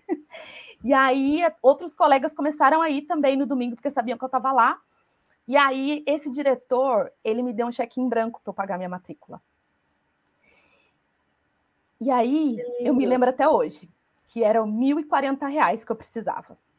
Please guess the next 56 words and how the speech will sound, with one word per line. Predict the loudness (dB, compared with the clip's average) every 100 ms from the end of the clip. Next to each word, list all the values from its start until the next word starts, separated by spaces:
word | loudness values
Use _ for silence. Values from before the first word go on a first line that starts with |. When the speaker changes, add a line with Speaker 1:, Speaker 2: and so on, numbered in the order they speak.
| _ _ _ _
Speaker 1:
E | -2
eu | 0
não | 0
podia | -2 -8 -6 -2 -2
ser | 0
injusta | -4 -4 -6 -10
e |
pedir | -14 -16
pros | -12
meus | -10 -10
pais, | 0 0 0 -6
porque | -8
eu |
já | -8
tinha | -6 -4
largado | -2 -2 -2
duas | -4 -8
faculdades. | -8 -6 -8 -8 -20 -20 _ _ _ _ _ _ _ _ _ _
E | 2
aí, | 4 4 0
quando | -2 -2 2
ele | 0 0
me | -6
deu, | 2 2 2 -6 _ _
na | -10 0 4
hora | 4
até | 0
falei, | -6 -6
falei, | -4
"Eu | -2
não |
posso | 0 0
aceitar | -2 -10 -10 -10
isso." | -12 -20 -20 _ -20 -20 -20 _
Porque, | -12 -2 0
né, | 2 0
você | 2
nem | 0
me |
conhece, | 0 0 2 0 0
tal. | 0
Ele | 0
falou, | -2 -4
"Não, | -4
eu |
te | -4
conheço, | -6 -2 -2 -2 -6
você | -2
é |
uma | 0
aluna | 0 -2
que | -6
vem | -6
aqui | -4 0
aos | -2 2
domingos. | 0 2 -2 0 0 -2 -4 -16